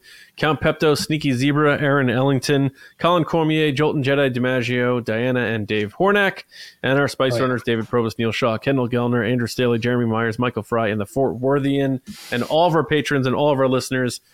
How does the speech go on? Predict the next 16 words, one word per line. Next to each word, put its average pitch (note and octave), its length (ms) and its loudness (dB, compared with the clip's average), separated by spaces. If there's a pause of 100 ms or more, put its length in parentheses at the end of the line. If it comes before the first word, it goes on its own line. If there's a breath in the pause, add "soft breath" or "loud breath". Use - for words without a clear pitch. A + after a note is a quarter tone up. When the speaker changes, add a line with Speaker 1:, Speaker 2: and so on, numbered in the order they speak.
(140 soft breath)
Speaker 1:
You're C3 100 2
all D#3 140 2
part C#3+ 220 0
of B2 60 -6
T C#3 160 -2
R B2 140 2
B, A#2+ 380 0 (600 soft breath)
and A2 380 -4
it's A2+ 160 -6
awesome. G2 400 -8 (140)
So - 160 -8
thank G2+ 240 -6
you G2+ 80 -4
all F#2 60 -6
so - 160 -6
much. F2+ 300 -4